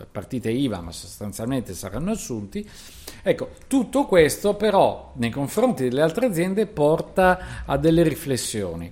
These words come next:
Uno, eh, l'informativa che viene data al dipendente è un'informativa dove lui può dare, esprimere dei consensi?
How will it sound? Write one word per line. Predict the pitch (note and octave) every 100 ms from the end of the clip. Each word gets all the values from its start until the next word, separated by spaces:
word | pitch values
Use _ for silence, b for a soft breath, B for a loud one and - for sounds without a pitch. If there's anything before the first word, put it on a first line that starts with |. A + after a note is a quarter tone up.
| -
Uno, | B3 C4 C3 F2 B B B B B B B -
eh, | B2+ C#3
l'informativa | C#3 F#3 G3+ - G#3+ G#3 G3+ B3+ C4+
che | F#3+ E3+
viene | D#3 D#3
data | D#3+ E3+
al | E3
dipendente | D3 - C#3+ A#2 G2 F#2 F#2 G2
è | - A3
un'informativa | A#3+ G#3 - F3+ F3 E3+ G3+ E3+ B2+
dove | B2+ C3+ C3+
lui | F#3
può | F3 B2+
dare, | A#2+ C3 C3 A#2+ B2
esprimere | - D3 D3+ C3
dei | A2+
consensi? | G#2 G#2+ - F3 F#3 F3 F#3+